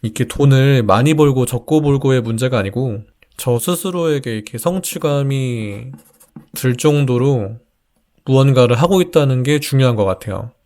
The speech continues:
아마 나중에 구독자분께서 요청해주신 제 개인 브이로그 영상이 하나가 올라갈 건데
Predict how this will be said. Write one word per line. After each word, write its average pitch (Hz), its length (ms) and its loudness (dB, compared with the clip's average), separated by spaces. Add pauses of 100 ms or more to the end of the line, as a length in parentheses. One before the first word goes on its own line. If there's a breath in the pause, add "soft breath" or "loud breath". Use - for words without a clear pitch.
아마 143 260 2
나중에 131 460 2
구독자분께서 139 920 2
요청해주신 117 760 -2
제 110 280 -4
개인 120 300 0
브이로그 139 460 2
영상이 113 380 0
하나가 127 260 -2
올라갈 113 480 -2
건데 107 600 -4